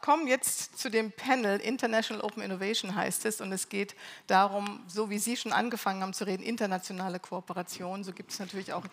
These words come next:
internationale Kooperation in anderen Bereichen. Und ich rufe einfach mal aus Zeitgründen schnell auf, äh,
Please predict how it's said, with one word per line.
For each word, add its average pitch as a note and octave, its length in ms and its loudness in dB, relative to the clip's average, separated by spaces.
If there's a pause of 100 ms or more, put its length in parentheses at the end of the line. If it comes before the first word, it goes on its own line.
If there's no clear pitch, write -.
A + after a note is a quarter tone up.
(140)
internationale G3 640 0
Kooperation G3 600 -2
in F#3+ 80 -4
anderen A#3 320 8
Bereichen. F#3 420 4
Und G3+ 80 -4
ich G3 160 -6
rufe A3 180 -2
einfach G3+ 260 4
mal F#3+ 120 2
aus G3+ 160 -2
Zeitgründen F#3 560 -2 (280)
schnell A3 420 4
auf, F#3+ 480 6
äh, F#3 260 6